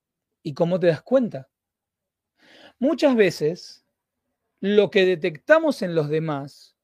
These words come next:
es porque está activo en nosotros. A veces,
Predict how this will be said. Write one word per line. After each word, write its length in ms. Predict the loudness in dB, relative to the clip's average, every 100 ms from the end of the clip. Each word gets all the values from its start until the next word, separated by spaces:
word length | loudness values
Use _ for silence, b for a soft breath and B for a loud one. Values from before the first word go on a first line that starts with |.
| _ _ _ _ _
es 100 | -10 -6
porque 240 | -6 -6
está 160 | -2 -2
activo 340 | -2 -6 -4
en 80 | -6
nosotros. 600 | -8 -4 -6 -6 -12 -8
A 60 | -6
veces, 420 | -4 -6 -10 -16